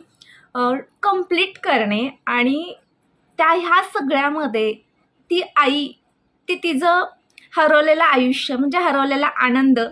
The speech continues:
परत मिळवते. खरंच आपल्या आई लोकांचं असं होतं ना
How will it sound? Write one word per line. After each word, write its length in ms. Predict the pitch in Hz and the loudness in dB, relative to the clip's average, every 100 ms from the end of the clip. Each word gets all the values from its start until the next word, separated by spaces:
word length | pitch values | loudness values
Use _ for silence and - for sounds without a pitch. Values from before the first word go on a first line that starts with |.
| - _ - | -10 _ 2
परत 280 | 330 349 | 4 2
मिळवते. 540 | 381 247 196 190 185 - _ _ _ - | 0 0 0 -4 -12 -14 _ _ _ -12
खरंच 400 | 311 330 - - _ _ | -4 -2 -4 -8 _ _
आपल्या 340 | 254 254 277 302 | -2 0 0 0
आई 140 | 311 | 2
लोकांचं 440 | 302 294 285 277 294 | 0 0 -2 -2 -2
असं 240 | 285 339 | -2 -2
होतं 300 | 330 - | -2 -2
ना 100 | 240 | -6